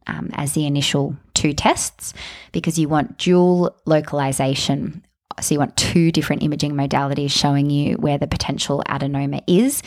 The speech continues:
to increase the likelihood that you have found the right thing. So a, a four D C T is basically a multi-phase C T scan.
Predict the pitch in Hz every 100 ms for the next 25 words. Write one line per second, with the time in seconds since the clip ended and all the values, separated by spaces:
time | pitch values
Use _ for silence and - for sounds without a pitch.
0 | - - - - - 156 - 151 - 190
1 | 240 262 160 - 147 143 - - 143 -
2 | 139 - 127 131 139 135 - 190 - -
3 | _ _ _ _ _ _ _ _ _ _
4 | - 233 208 202 - 208 233 240 226 220
5 | 190 185 185 - 165 165 165 160 165 196
6 | 190 - 160 160 - - - - - 160
7 | 156 156 175 170 185 196 208 185 - 147
8 | 147 147 147 - - - 160 151 - 160
9 | 160 - 131 - -